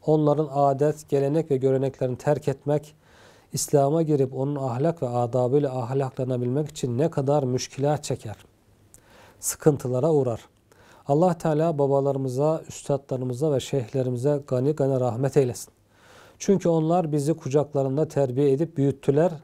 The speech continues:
Kulağımıza ulaştırdıkları ilk söz kelime-i tevhid oldu. Eğer hazır bizi terbiye etmiş olmasalardı kendi gayretimizle bizim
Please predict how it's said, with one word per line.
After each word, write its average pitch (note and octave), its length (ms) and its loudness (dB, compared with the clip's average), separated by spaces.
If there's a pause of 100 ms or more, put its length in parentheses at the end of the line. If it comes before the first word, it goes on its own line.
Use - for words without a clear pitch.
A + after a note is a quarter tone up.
(160)
Kulağımıza C3 680 0
ulaştırdıkları C3 760 -2
ilk D#3 220 0
söz D#3+ 340 0
kelime-i C3 440 -2
tevhid B2+ 340 0
oldu. A#2 280 -2 (720)
Eğer C#3+ 100 2
hazır C#3+ 360 0
bizi C3+ 160 -2
terbiye C#3 340 0
etmiş - 220 -8
olmasalardı C3 520 -2
kendi C3 280 -4
gayretimizle B2+ 680 -2
bizim A#2+ 280 -2